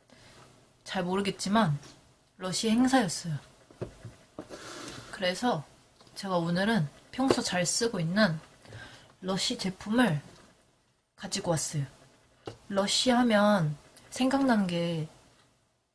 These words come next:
여러분은 뭐가 있으세요? 아마 목욕 제품이 아닐까 싶은데, 제가 엄청 좋아하는 목욕 제품 중에,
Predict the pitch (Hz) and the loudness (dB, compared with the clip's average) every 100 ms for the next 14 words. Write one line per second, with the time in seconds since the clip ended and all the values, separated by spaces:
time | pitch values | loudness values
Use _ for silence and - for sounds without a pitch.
0 | - 185 180 180 170 156 139 - - _ | -12 -8 -4 -2 0 -2 -8 -18 -20 _
1 | - 180 196 175 - 165 160 - - - | -8 -2 2 2 0 -4 -4 -4 -10 -20
2 | _ _ _ - - _ _ _ _ _ | _ _ _ -20 -20 _ _ _ _ _
3 | _ - 170 175 180 170 175 220 233 226 | _ -8 -4 -2 -2 -2 4 4 4 0
4 | - 196 180 165 160 165 - 165 - - | -2 -4 -4 -2 -2 -2 -2 -4 -4 -4
5 | 196 156 180 156 - - - _ _ _ | -2 -2 -2 -4 -8 -20 -20 _ _ _
6 | _ _ _ _ _ - 190 185 180 170 | _ _ _ _ _ -16 -4 0 0 0
7 | 160 - _ _ - - - - - - | -4 -12 _ _ -20 -20 -20 -20 -20 -20
8 | _ _ _ _ _ _ _ _ _ - | _ _ _ _ _ _ _ _ _ -12
9 | 214 240 233 196 - 196 208 220 214 220 | -6 -2 2 2 2 2 2 2 0 0
10 | 202 170 - - _ _ _ - 180 202 | 0 -4 -8 -18 _ _ _ -12 -6 -4
11 | 202 202 - 190 185 185 170 165 | -4 -8 -8 -6 -4 -2 -2 -4